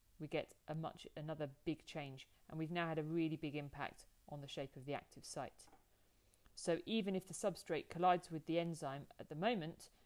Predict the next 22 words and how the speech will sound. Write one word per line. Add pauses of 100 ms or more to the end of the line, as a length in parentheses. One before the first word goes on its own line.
(140)
it's
unlikely
to
result (340)
in (120)
a
successful
reaction. (1300)
So
we're (1200)
decreasing (140)
the
rate
of
reaction
because
the
temperature (480)
is (420)
denaturing (140)
the
enzymes.